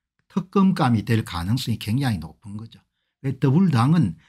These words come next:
일 탄, 이 탄, 삼 탄, 사 탄을 만들어가지고 결국은 대통령을 옥죄는 방식으로 여러분들 전국을 이끌지 않겠습니까? 그러니까 무슨 일이든 간에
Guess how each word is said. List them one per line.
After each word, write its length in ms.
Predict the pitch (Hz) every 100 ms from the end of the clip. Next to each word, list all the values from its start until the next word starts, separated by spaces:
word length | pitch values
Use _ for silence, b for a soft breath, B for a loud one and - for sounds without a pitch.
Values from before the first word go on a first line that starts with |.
| b b
일 260 | 160 180
탄, 220 | - 185 165
이 160 | 101
탄, 180 | - 165
삼 300 | 165 120 117
탄, 160 | 147 170
사 220 | - -
탄을 240 | 170 165
만들어가지고 580 | 113 98 107 139 113 104
결국은 560 | 160 196 196 208 117 - b b b -
대통령을 540 | 110 - 180 170 135 139
옥죄는 500 | 117 - 175 190 170
방식으로 500 | 175 170 - 120 107
여러분들 600 | 104 87 82 120 151 - -
전국을 440 | 135 131 123 110
이끌지 380 | 117 - 147 160
않겠습니까? 680 | - - - - - _ _ _ _ _ _ _ _ _ _ _
그러니까 580 | _ 104 101 107 104 101 _ _ _ _ _ _ _
무슨 300 | 110 107 120
일이든 360 | 120 123 110 101
간에 420 | 110 120 98